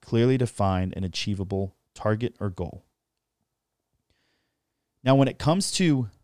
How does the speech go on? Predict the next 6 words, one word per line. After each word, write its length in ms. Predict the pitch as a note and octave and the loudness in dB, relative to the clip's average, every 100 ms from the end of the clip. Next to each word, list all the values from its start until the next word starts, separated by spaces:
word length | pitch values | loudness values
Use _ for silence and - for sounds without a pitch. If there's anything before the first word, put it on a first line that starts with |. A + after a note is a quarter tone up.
| _ | _
leading 760 | G2+ G2 G2+ A#2+ F3 A2+ F#2 E2 | -12 -4 0 2 2 2 0 -4
people, 560 | - F2 F2 G#2+ C3 _ _ _ _ _ _ _ _ _ _ _ _ _ _ _ | -6 -6 -4 -4 -6 _ _ _ _ _ _ _ _ _ _ _ _ _ _ _
it 160 | B2+ - | 4 6
is 140 | D3+ | 6
so 460 | - - B2 C3 C#3+ | 4 4 4 4 2
important 760 | C#3 - D#3+ B2 G2+ - - | 0 2 2 4 0 -2 -14